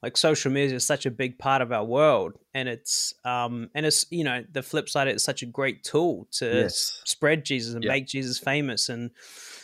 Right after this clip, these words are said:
Speaker 1: you know, we've, we've been doing a lot of stuff <laughs> online, and, and it's
Speaker 2: Mm.
Speaker 1: great. But I think that's a very important thing, is you need to have a philosophy.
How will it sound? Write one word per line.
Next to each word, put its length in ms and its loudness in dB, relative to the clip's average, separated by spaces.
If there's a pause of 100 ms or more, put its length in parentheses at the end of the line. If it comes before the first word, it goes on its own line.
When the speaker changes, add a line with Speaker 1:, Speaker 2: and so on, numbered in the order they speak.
(140)
Speaker 1:
you 120 0
know, 140 0
we've, 220 0
we've 240 -4
been 140 -2
doing 200 0
a 100 -2
lot 180 4
of 80 0
stuff 320 2
<laughs> 80 4
online, 460 4
and, 180 -2 (160)
and 420 2
it's 180 -2
Speaker 2:
Mm. 80 -18
Speaker 1:
great. 460 2
But 120 2
I 100 6
think 300 0
that's 200 2
a 80 2
very 360 2
important 540 -2
thing, 180 0
is 180 -4
you 120 -4
need 400 -2
to 120 0
have 220 0
a 80 -4
philosophy. 760 -4